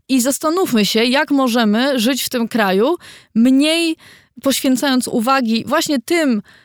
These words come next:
sprawom, które stanowią tylko czterdzieści procent wydatków publicznych, a na które poświęcamy dziewięćdziesiąt procent czasu kłócąc się. Pozwólmy ludziom żyć tak, jak tego chcą.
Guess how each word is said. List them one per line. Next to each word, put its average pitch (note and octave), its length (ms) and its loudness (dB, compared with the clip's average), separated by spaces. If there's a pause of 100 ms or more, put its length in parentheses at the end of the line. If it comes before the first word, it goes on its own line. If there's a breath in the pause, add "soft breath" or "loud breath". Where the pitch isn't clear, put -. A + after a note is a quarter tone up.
(120)
sprawom, B3+ 560 -2
które C4 300 -2
stanowią C4+ 440 -2
tylko B3 260 -4
czterdzieści C#4 640 0
procent F3+ 840 -4 (280)
wydatków B3 580 0
publicznych, A#3+ 800 -2
a B3 120 0
na B3 140 2
które C#4 300 -2
poświęcamy B3+ 560 0
dziewięćdziesiąt A#3+ 600 0
procent B3+ 460 -2
czasu A#3+ 400 0
kłócąc G#3+ 580 0
się. A#3+ 240 2 (840 loud breath)
Pozwólmy D4 640 2
ludziom B3+ 460 2
żyć A3 320 0
tak, C4 240 -4
jak A#3+ 140 -2
tego G#3+ 260 -2
chcą. F#3+ 420 -2